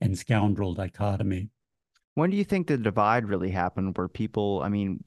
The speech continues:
Speaker 2: we talk about criticism of just journalists or the idea of journalists. I mean, when do you think that really people started doubting? Like, there's never been this much of a public awareness that everything's kind of, like, in the pocket of big business.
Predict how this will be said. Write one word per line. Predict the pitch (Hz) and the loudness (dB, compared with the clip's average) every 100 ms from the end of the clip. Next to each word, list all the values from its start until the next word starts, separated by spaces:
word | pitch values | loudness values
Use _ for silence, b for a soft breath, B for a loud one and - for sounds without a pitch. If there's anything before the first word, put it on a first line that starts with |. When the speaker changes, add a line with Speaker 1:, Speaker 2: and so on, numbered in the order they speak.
| - | -10
Speaker 2:
we | 110 110 | -8 -2
talk | 117 | -2
about | 123 92 | -2 -4
criticism | - 110 - 101 98 90 - | -4 -4 -2 -4 -2 -4 -2
of | 98 101 92 - - b b b _ | 0 0 -2 -10 -20 b b b _
just | 107 95 | -6 -2
journalists | 107 101 98 92 87 - | 0 2 2 0 -4 -4
or | |
the | 92 90 | -2 -2
idea | 90 101 95 | -2 -2 -2
of | 87 | -4
journalists. | - 90 95 92 - - | -6 -4 -4 -4 -6 -6
I | 87 | -6
mean, | 87 | -4
when | 92 | -2
do | 104 | -2
you | 101 | -2
think | 101 95 | -2 -4
that | - 87 | -4 -6
really | - 92 90 | -6 -6 -6
people | - 98 98 | -6 -6 -6
started | 92 87 87 90 | -4 -4 -4 -6
doubting? | - 85 92 87 | -4 -2 -2 -2
Like, | 87 - B B | -6 -8 B B
there's | 160 170 | -2 0
never | 160 160 165 | 2 4 4
been | 147 147 127 | 4 2 2
this | 127 - | 0 0
much | 123 - | 0 0
of | |
a | 107 | -2
public | - 110 110 107 | 0 0 0 0
awareness | 95 95 92 98 95 95 | 0 0 0 0 -2 -2
that | 95 92 - - | -2 -2 -6 -6
everything's | 104 101 - 98 90 | -4 -4 -4 -4 -4
kind | - 95 95 | -6 -4 -2
of, | 92 | -2
like, | 95 90 101 | 0 -2 -2
in | 90 | -6
the | |
pocket | - - 90 - 92 | -4 0 0 0 -4
of | 90 | -2
big | 92 92 | -4 -4
business. | 95 90 - 101 101 - | -4 -4 -2 -4 -4 -10